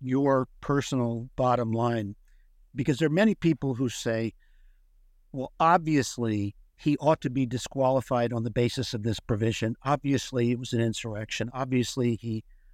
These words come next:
was an officer of the United States. But it may be politically unwise to do so because of the situation in the country right now."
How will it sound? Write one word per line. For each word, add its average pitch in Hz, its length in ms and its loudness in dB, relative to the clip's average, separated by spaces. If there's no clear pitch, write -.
was 123 180 2
an 127 80 2
officer 123 400 2
of 110 60 -2
the 117 80 -2
United 113 280 -2
States. - 540 -8
But 170 160 6
it 185 80 4
may 180 120 6
be 160 140 2
politically 151 540 2
unwise 123 800 -2
to 135 100 2
do 156 220 4
so 117 300 0
because 120 480 0
of 113 180 2
the 120 440 2
situation 123 580 0
in 110 40 -4
the 113 60 -2
country 120 340 -2
right 117 180 -6
now." 110 240 -4